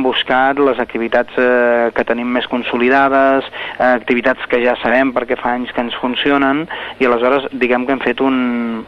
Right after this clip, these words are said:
una, estem preparant una oferta, eh, diguem, diversa, però tampoc amplíssima. No podem pensar que tindrem la, la quantitat d'inscrits que hi ha a l'estiu,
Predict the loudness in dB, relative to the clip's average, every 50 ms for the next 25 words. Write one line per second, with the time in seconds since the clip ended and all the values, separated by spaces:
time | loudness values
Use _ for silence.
0 | -4 -2 0 2 2 2 2 2 2 2 0 0 -2 -2 -4 -2 -2 -2 0 0
1 | 0 2 2 0 0 0 0 2 0 0 -2 -2 0 0 0 0 2 2 2 2
2 | 2 2 -2 -4 -10 -12 -12 -14 -14 -12 -2 0 2 4 4 6 6 6 4 4
3 | 4 4 4 4 4 4 2 2 0 -4 -8 -8 -4 0 0 2 2 0 -2 -4
4 | -8 -6 -2 0 2 4 4 4 2 2 0 0 0 0 2 0 -2 -4 -8 -14
5 | -14 -16 -16 -8 -4 0 0 2 2 2 0 -2 0 0 0 0 0 0 0 0
6 | 0 0 0 0 0 2 2 0 0 -2 0 0 0 0 0 0 -2 0 0 2
7 | 2 2 2 2 2 0 -2 -2 -4 -2 -2 0 2 2 0 0 -2 -4 -6 -6
8 | -6 -2 -2 -2 -2 0 2 2 4 4 4 2 2 0 -2 -6 -10 -14 -10 -4
9 | 0 0 2 2 2 0 0 0 0 0 0 0 2 0 0 0 -2 -2 0 2
10 | 2 2 2 0 -2 0 0 2 4 4 4 4 2 2 2 2 2 0 -2 -2
11 | -4 -2 -2 -2 -2